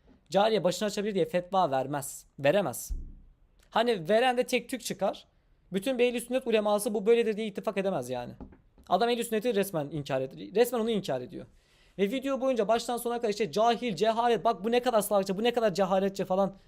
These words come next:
bu tarz imalarda bulunuyor yani. <clears throat> Videoda başka bir itirazı yoktu zaten kendisinin. Videonun devamında da şunu söylüyor kendisi. İşte "Bu benim kalple alakalı vermiş olduğum bir örnek vardı." Gülecek diyor, kendisi de zor tutuyor diyor. Oğlum ben sizin kendi iddianızın saçmalığına gülüyorum orada.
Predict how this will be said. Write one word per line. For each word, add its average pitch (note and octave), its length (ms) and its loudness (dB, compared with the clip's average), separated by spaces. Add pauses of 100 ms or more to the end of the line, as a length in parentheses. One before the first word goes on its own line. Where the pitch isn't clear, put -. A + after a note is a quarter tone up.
(140)
bu G#3 60 -6
tarz A3 220 4
imalarda F#3 400 4
bulunuyor B2+ 280 -6
yani. C3 260 -8 (1600)
<clears throat> E3 380 -10
Videoda A#3 340 2
başka A3 240 2
bir A3+ 80 -2
itirazı G3+ 320 0
yoktu G3+ 180 -4
zaten D3 300 -2
kendisinin. D3+ 400 -6 (1000)
Videonun A#3 280 -2
devamında G#3+ 300 2
da A#3 80 2
şunu G#3+ 200 -4
söylüyor C3+ 280 -4
kendisi. C3 400 -6 (600)
İşte G#3+ 240 0
"Bu G#3 60 0
benim G#3 220 -2
kalple G#3 300 4
alakalı G3 360 0
vermiş F#3+ 300 0
olduğum G3 220 -4
bir G3 60 0
örnek F#3+ 300 -4
vardı." D3+ 420 -4
Gülecek G#3 460 0
diyor, G#3 120 0
kendisi F#3 380 -2
de E3+ 160 0
zor C#3+ 240 -6
tutuyor B2+ 320 -12
diyor. C3 180 -14
Oğlum G#3 200 -2
ben G#3 100 4
sizin G#3 220 -4
kendi G3+ 240 0
iddianızın F#3+ 600 -2
saçmalığına F3 520 0
gülüyorum C3+ 360 -4
orada. C3 220 -8